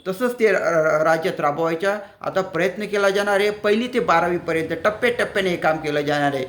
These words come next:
एकदम एवढं शक्य नाही, तर टप्प्याटप्प्याने पहिली ते बारावीपर्यंत काम केलं जाणार आहे. ही खूप चांगली माहिती जास्तीत जास्त लोकांपर्यंत शेअर करा. पुष्कळ पालकांची मुलं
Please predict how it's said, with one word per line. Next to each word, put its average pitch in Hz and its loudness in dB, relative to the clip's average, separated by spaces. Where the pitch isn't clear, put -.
एकदम 165 0
एवढं 196 4
शक्य 190 -4
नाही, 196 -4
तर 208 -2
टप्प्याटप्प्याने 190 -2
पहिली 175 -4
ते 175 -4
बारावीपर्यंत 151 -2
काम 143 2
केलं 180 0
जाणार 202 2
आहे. 220 0
ही 208 -8
खूप 247 -4
चांगली 185 2
माहिती 170 0
जास्तीत 175 -4
जास्त 196 0
लोकांपर्यंत 185 0
शेअर 214 2
करा. 214 2
पुष्कळ 226 2
पालकांची 185 0
मुलं 180 0